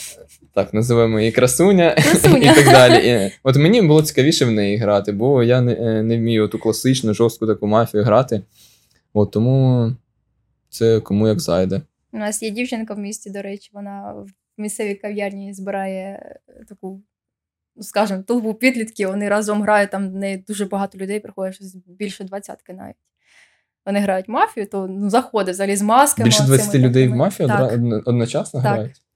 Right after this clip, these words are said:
Speaker 1: Жесть.
Speaker 2: Там вона просто, вона ведучою є, вона вообще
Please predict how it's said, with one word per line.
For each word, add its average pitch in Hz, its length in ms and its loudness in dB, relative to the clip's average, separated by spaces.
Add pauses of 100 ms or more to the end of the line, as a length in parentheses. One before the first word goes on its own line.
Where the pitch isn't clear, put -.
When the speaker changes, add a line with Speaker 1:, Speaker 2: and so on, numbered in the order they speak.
(220)
Speaker 1:
Жесть. 107 520 -4
Speaker 2:
Там 220 200 4
вона 240 280 4
просто, 240 260 -4
вона 226 140 0
ведучою 226 640 -2
є, 208 180 -4
вона 214 180 -4
вообще 208 340 -6